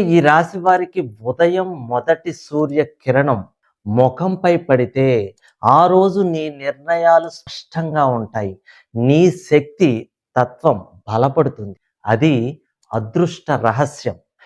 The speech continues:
మేషరాశి వారికి కుడి మోకాలి దగ్గర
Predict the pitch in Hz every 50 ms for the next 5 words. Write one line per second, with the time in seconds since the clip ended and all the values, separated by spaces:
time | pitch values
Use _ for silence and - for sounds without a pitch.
0 | - _ _ _ 123 123 139 165 185 180 - 220 208 196 202 202 190 196 202 190
1 | 190 190 190 190 185 - 202 190 - _ _ _ _ 151 160 156 196 180 - -
2 | - 131 127 135 147 143 143 - 160 156 156 156 151 131 - 143 127 - - 151
3 | 147